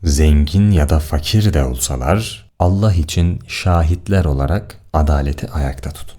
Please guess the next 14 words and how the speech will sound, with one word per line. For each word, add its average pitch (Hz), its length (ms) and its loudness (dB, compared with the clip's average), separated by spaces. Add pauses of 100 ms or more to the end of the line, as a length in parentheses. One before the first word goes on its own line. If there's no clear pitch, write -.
(380)
Yani - 180 -18
bunun 76 220 -14
ne 76 80 -2
kadar 69 260 -4
önemli 67 340 -4
olduğunu 71 300 -4
görüyoruz. - 560 -14 (840)
O 143 80 -4
yüzden 104 360 0 (100)
adaletin 107 540 2
ayakta 87 380 -2
tutulmadığı 85 680 -6
her - 320 -2
yerde, 71 520 -4